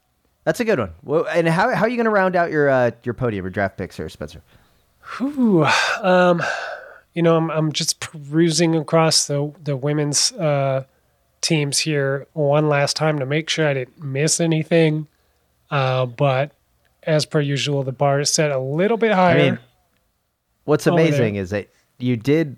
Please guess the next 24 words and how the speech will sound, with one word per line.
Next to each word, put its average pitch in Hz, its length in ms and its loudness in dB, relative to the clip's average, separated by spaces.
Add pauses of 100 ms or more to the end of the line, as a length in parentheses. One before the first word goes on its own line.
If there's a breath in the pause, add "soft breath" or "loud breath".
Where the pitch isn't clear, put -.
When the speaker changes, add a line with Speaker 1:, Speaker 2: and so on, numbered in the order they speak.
Speaker 1:
like, 120 340 -2 (600)
right, 131 220 2
by 131 120 2
the 123 100 0
rules 147 340 2
that 143 120 0
we 127 140 0
were 113 180 -2
playing 113 420 -2
with, 85 240 -8
you 110 120 -4
just 120 420 2
took 120 240 2
a, 101 220 -2
a 104 220 -2
massive 98 440 0
heavy 87 320 -4
hitter 85 240 -6
'cause 95 220 -4
you 98 100 -2
took 113 260 0
the 101 160 -2
A 110 140 0
G 95 400 -4